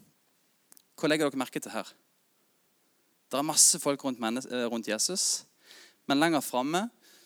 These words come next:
så velger han kun å ta med seg Peter, Jakob og Johannes.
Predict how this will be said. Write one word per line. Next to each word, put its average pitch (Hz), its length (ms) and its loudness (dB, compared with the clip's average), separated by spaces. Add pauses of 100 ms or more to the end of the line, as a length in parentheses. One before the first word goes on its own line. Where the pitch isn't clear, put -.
(100)
så 139 160 -2
velger 143 220 0
han 147 100 -4
kun 202 320 -4
å - 80 -10
ta 123 160 -8
med 135 140 -2
seg 113 180 -4
Peter, 156 460 -4 (420)
Jakob 139 480 -2 (400)
og 123 140 -2
Johannes. 104 580 -4